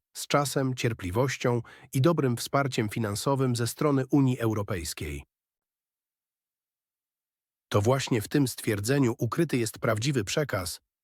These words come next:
Trump zręcznie przenosi odpowiedzialność finansową na Europę, jednocześnie sygnalizując, że Ameryka pod jego przywództwem nie będzie dalej finansować tego konfliktu. Analitycy polityczni dostrzegli tę subtelną grę.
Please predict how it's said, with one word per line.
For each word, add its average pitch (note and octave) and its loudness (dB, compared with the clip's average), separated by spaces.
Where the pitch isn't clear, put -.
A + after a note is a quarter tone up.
Trump C3+ 2
zręcznie C3+ 2
przenosi C3 0
odpowiedzialność A#2 0
finansową A#2 2
na A2 2
Europę, G#2+ 0
jednocześnie C#3 2
sygnalizując, A#2 0
że B2+ 2
Ameryka C#3 2
pod G#2+ -2
jego B2+ 2
przywództwem A2 0
nie A#2+ 4
będzie C3+ 2
dalej A2+ 0
finansować G#2+ 0
tego G#2 0
konfliktu. A2 -4
Analitycy A#2 2
polityczni A2+ -2
dostrzegli A2+ -2
tę G#2 -4
subtelną A2 0
grę. G2+ -2